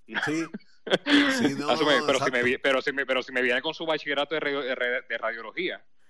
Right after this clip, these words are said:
Speaker 1: no puedo ponerla como cirujana dental, <laughs> aunque esté en el área de la
Speaker 2: Pues mira,
Speaker 1: medicina.
Speaker 2: ¿tú sabes lo que estaba pensando? En drill sergeant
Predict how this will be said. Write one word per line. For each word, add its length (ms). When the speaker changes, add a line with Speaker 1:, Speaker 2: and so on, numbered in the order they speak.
Speaker 1:
no 140
puedo 180
ponerla 300
como 160
cirujana 400
dental, 480
<laughs> 640
aunque 260
esté 240
en 60
el 100
área 360
de 100
la 60
Speaker 2:
Pues 80
mira, 220
Speaker 1:
medicina. 120
Speaker 2:
¿tú 80
sabes 180
lo 100
que 60
estaba 280
pensando? 460
En 220
drill 260
sergeant 560